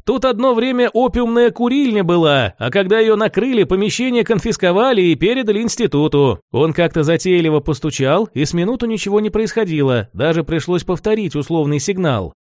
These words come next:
Тогда сначала сдвинулась в сторону железная пластина,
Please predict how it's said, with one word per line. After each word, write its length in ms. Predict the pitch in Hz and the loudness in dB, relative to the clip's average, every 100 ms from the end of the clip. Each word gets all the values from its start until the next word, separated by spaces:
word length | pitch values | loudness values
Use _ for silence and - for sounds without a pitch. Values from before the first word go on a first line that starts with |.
| _ | _
Тогда 300 | 117 139 240 | -6 0 0
сначала 460 | 208 160 208 220 175 | 0 -2 0 2 0
сдвинулась 480 | 131 190 220 196 | -2 -4 0 -2
в 40 | - | -2
сторону 360 | - 196 196 | -2 0 0
железная 440 | 170 180 190 190 202 | 0 0 0 0 -2
пластина, 680 | 220 185 - 151 139 127 | -2 -2 -2 -2 0 -2